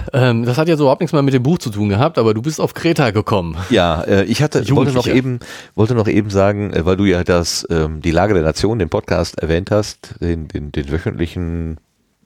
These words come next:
Speaker 2: Überblick über die <laughs> Lage.
Speaker 1: Politische Geschehen
Speaker 2: Politische
Speaker 1: in
Speaker 2: Geschehen.
Speaker 1: Deutschland und der Welt.
Speaker 2: Philipp Banse und Ulf Burmeier. Meier oder Meister? Meier, ne?
Speaker 1: Meier. Ulf Burmeier.
Speaker 2: Die hatten jetzt in der letzten oder vorletzten Ausgabe auch über diesen, äh, äh,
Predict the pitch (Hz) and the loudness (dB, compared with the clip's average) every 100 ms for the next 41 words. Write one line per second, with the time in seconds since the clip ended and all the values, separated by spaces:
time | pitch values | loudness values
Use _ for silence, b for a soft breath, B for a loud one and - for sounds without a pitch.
0 | - - 113 107 98 98 - - 90 85 | -20 -8 0 2 2 0 0 0 2 2
1 | 85 85 - 85 76 92 139 143 165 151 | -2 -4 -2 0 2 2 2 2 0 -2
2 | - 107 104 - 101 92 - 110 104 92 | -2 -2 -2 0 2 2 2 2 2 2
3 | 104 90 107 139 120 104 85 90 302 - | 4 4 2 2 0 0 0 0 0 0
4 | 107 95 - 82 98 107 90 87 85 82 | 0 0 0 0 0 0 0 0 -2 -4
5 | - 92 98 101 101 104 - _ _ _ | 0 0 2 2 2 0 -4 _ _ _
6 | _ _ _ _ 82 90 143 131 107 90 | _ _ _ _ -4 0 2 2 0 0
7 | 87 - 92 80 - 85 82 65 78 131 | -2 -2 -6 -8 -4 -2 -2 -4 -6 -8
8 | 107 73 67 _ _ _ B 90 B 76 | -10 -12 -14 _ _ _ B -12 B -14
9 | 78 B _ 95 92 117 120 113 113 110 | -16 B _ 2 2 2 0 0 2 0
10 | 104 - _ _ _ _ _ 92 107 - | -2 -6 _ _ _ _ _ 2 2 0
11 | 98 87 76 95 117 80 - 104 113 - | 0 2 2 0 0 0 2 0 0 -2
12 | - 92 - 95 95 90 90 87 87 85 | -2 -2 0 0 2 0 0 0 0 -2
13 | 82 82 78 - _ _ - - 73 71 | -2 -4 -6 -12 _ _ -12 -6 -4 -4